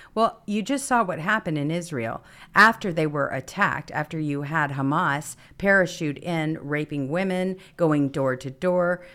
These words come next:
and the children, killing children, everything. Nothing was beneath them, using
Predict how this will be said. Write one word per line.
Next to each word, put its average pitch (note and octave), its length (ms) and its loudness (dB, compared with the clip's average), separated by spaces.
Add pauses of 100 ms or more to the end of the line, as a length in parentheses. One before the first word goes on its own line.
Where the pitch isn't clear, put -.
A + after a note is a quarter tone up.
(140)
and C3+ 260 0
the C#3 60 -14
children, F3 480 2
killing E3 300 -2
children, E3+ 400 -4
everything. F#3+ 480 -2
Nothing D#3 260 -2
was C3+ 140 -6
beneath C3 280 -4
them, D3+ 140 -4
using E3 500 -4